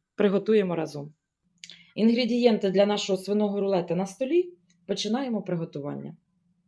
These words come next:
Кусок свинини, у мене свинина частина відбивна, така, трошки суховата, але на ній є такий жирочок, і я вирішила зробити з неї рулет.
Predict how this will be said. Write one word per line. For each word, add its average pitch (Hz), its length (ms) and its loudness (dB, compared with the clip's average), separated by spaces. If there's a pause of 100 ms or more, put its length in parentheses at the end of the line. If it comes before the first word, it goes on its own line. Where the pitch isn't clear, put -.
(180)
Кусок 285 380 2
свинини, 269 560 4
у 233 100 4
мене 269 360 2
свинина 254 520 4
частина 226 1040 0
відбивна, 185 640 2 (360)
така, 170 400 -2 (100)
трошки 185 340 -2
суховата, 254 540 0
але 190 260 0
на 185 120 -2
ній 170 200 2
є 160 160 -2
такий 147 380 -8
жирочок, 226 600 -2 (560)
і 175 140 2
я 226 160 4
вирішила 202 600 0
зробити 170 720 -2 (400)
з 147 120 -10
неї 170 300 2
рулет. 156 320 -2